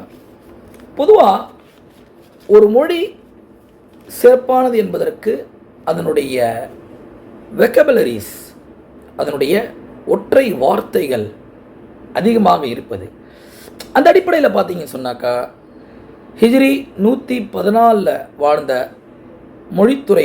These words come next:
நிபுணர் ஹலீல் அகமது என்கின்ற ஆசிரியர் பதிவு செய்கிறாங்க, கிட்டத்தட்ட ஐம்பது லட்சத்தி தொண்ணூத்தொம்போதாயிரத்தி நானூறு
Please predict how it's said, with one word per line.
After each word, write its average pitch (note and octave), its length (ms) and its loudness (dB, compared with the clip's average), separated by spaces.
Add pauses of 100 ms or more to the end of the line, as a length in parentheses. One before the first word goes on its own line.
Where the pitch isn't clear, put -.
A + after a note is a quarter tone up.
நிபுணர் D3+ 340 -2 (880)
ஹலீல் A#3 340 0 (100)
அகமது D#3 340 -4 (580)
என்கின்ற D3+ 300 -4 (420)
ஆசிரியர் C#3+ 440 -2 (100)
பதிவு D#3 260 -6
செய்கிறாங்க, B2+ 400 -4 (960)
கிட்டத்தட்ட G3 380 0 (720)
ஐம்பது D4+ 300 2
லட்சத்தி A#3 380 -4 (140)
தொண்ணூத்தொம்போதாயிரத்தி A#3 1200 2 (140)
நானூறு D4 720 -2